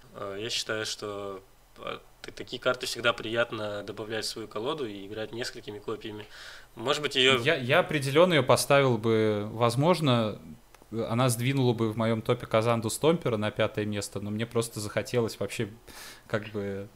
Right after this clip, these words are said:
Speaker 2: твоё внимание, внимание слушателей вот как-то обратить на то, что, что нужно делать в зелёном
Speaker 1: Нет, я
Speaker 2: вообще,
Speaker 1: согласен, да,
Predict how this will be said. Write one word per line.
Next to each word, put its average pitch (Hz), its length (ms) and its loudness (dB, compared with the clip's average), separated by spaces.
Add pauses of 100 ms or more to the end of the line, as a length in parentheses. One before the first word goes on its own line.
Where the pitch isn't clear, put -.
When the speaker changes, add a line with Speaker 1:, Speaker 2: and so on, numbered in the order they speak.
(160)
Speaker 2:
твоё 113 360 6
внимание, 143 480 4
внимание 113 480 2
слушателей 131 600 -4
вот 107 180 -2
как-то 113 320 -2
обратить 104 480 -4
на 104 100 -6
то, 143 160 -2
что, 104 760 -2 (240)
что 135 280 4
нужно 123 360 4
делать 107 300 2
в - 20 -10
зелёном 101 260 -4
Speaker 1:
Нет, 101 160 0
я 127 80 2
Speaker 2:
вообще, 135 80 -2
Speaker 1:
согласен, 143 380 2
да, 120 80 4